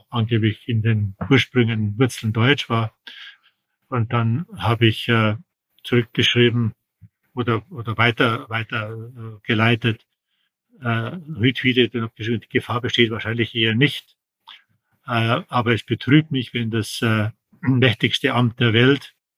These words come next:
ähm, das Gesicht wird für Ausgrenzung und Rassismus.“ Äh, nee, äh,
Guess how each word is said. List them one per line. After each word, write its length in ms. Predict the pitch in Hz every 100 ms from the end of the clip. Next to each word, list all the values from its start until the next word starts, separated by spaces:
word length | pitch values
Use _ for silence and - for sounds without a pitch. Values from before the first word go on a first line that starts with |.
| _ _ _ - _ _ _ _ _ -
ähm, 680 | 123 120 117 113 110 120 110
das 220 | 120 -
Gesicht 440 | 117 - 131 - 127
wird 180 | 117
für 160 | - 123
Ausgrenzung 540 | 120 - 117 110 -
und 180 | 107 117
Rassismus.“ 720 | 107 110 143 147 98 95 - - _ _ _ _ _ _ _ _ _
Äh, 200 | 120 127 127
nee, 120 | 131
äh, 180 | 180